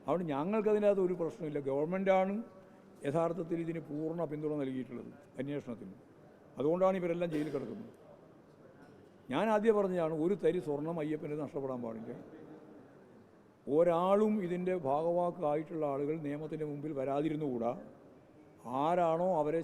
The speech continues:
ശിക്ഷിക്കപ്പെടണം. ഒരാളെയും സംരക്ഷിക്കുന്ന ഉത്തരവാദിത്വം ഞങ്ങൾക്കില്ല. അതന്നും പറഞ്ഞു, ഇന്നും പറഞ്ഞു. യു ഡി എഫും ബി ജെ പിയും മാറ്റി പറഞ്ഞു.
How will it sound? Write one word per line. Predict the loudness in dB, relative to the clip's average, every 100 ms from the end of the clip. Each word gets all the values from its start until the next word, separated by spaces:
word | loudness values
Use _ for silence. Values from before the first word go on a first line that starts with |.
| -4
ശിക്ഷിക്കപ്പെടണം. | -6 -2 -2 -2 -2 -2 -2
ഒരാളെയും | 0 2 2 2 -2
സംരക്ഷിക്കുന്ന | -4 -4 -4 -4 -6
ഉത്തരവാദിത്വം | -2 -2 -2 -4 -6
ഞങ്ങൾക്കില്ല. | -6 -8 -14 -18 -20 -20 -20 -20 -20 -4
അതന്നും | 2 2 2 2
പറഞ്ഞു, | 2 0
ഇന്നും | -4 -2
പറഞ്ഞു. | -2 -2 -8 -14 -20 -20 -20 -20 -20 -8 -4
യു | 0
ഡി | 4 4
എഫും | 4 0
ബി | 2
ജെ | 2
പിയും | 2 0
മാറ്റി | 0 2
പറഞ്ഞു. | 0 0